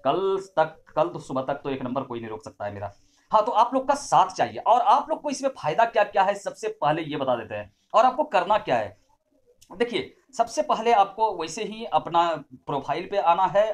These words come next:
और profile पर जैसे आइएगा तो video group को open कर देना है।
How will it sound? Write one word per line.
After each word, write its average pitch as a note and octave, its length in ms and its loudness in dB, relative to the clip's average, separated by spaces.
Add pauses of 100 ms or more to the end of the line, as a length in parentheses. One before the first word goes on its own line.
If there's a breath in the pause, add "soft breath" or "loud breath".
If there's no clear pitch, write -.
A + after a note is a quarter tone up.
(100)
और F3 400 4 (400 soft breath)
profile F3 340 0
पर G3+ 160 4
जैसे F#3 280 -4
आइएगा E3+ 440 2
तो E3 120 -6
video C3+ 300 -4
group D3 320 -8
को G3 120 2
open G3 200 -8
कर F3+ 140 -2
देना F#3 260 -2
है। F3 240 -2